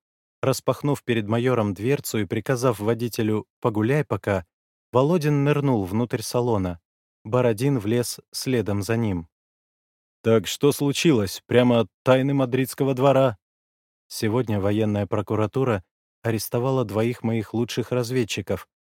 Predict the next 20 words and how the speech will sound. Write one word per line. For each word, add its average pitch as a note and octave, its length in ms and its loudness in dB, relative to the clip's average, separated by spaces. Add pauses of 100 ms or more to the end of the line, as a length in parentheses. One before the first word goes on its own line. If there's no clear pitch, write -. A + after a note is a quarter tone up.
(140)
Смирнова A2 640 0
и B2 200 -4
Васина». G#2+ 520 -2 (920)
«Помню A#2+ 400 4
таких», A#2 460 2 (420)
сразу A2+ 400 0
настроившись G#2+ 800 -2
на A2 80 -2
серьезный G#2+ 560 -2
лад, A2 240 0
сказал G#2 360 -2
Бородин. G2+ 520 -2 (520)
«Излагай B2 460 2
по G2+ 140 -2
порядку». A2 580 0 (1120)
«Так A#2 180 -2
вот, A#2+ 280 0 (420)
вчера C3+ 420 0
они B2+ 220 2
вернулись B2 640 0